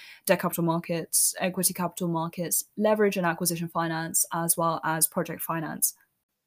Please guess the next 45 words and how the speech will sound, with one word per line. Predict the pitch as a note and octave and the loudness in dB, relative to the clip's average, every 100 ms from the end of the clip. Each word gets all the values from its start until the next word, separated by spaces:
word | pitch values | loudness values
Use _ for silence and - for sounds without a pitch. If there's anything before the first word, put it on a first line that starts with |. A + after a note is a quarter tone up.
| _ | _
So | - A3 A3 | 0 2 2
following | A3 D#4+ D#4 C#4+ | 2 2 2 0
on | |
from | C4 A3 | 0 0
that, | A3 G#3 G#3 | 0 0 0
I | G3+ | -4
got | F#3+ C4+ | 2 2
a | C#4 | 2
fast | G#3 F#3+ F#3+ | 2 2 2
track | - F#3 F3 | 0 -4 -2
to | - G3 | -2 0
the | F#3 | 2
assessment | F#3+ G3+ G3 F3 | 2 2 2 4
center, | E3+ E3 E3 E3 | 2 2 -2 -4
which | E3+ F3 | -2 -2
is | F#3 F3 - | 4 8 8
the | F3+ | 6
final | - A#3+ G#3+ | 4 4 6
round | F3+ E3+ E3+ - - - | 6 6 2 -6 -20 -2
of | F#3 F#3 | 8 8
a | E3+ F3+ F3 | 8 4 8
summer | - F#3 F#3 | 8 6 2
internship | F3+ F3+ F3 F3+ D#3+ | 2 0 0 0 0
application | E3+ F3+ F3+ B3 F#3+ | 0 0 2 2 2
process. | F3+ F3 - - F3+ - - - - | -2 4 4 4 0 0 -2 -20 2
It | F#3+ | 10
was | F#3+ F#3 F3+ | 12 12 10
later | A#3+ C#4 A#3+ | 8 6 6
on | G3+ F#3+ | 4 6
the | |
same | F3+ F#3 F3 | 8 8 6
year, | E3+ E3 E3 - | 0 -2 -4 -4
around | F#3 B3+ C4 A3+ | 0 4 6 4
November | F3 E3 E3 | 4 2 0
time, | F3 E3 E3 E3+ E3 - - - | -2 -2 -2 -4 -6 -12 -14 4
and | F#3 F#3+ F#3+ - | 6 6 4 4
the | G#3 | 8
assessment | G#3 C4 C#4+ C#4 | 10 8 6 4
center | A3 G3 F3+ F3 | 4 4 4 2
took | - F#3+ E3 - | 2 0 0 6
up | F3 E3+ | 6 6
around | F3+ E3+ E3 E3+ | 2 2 2 2
half | E3+ E3 | 0 0
a | |
day. | D#3+ E3 | -2 -2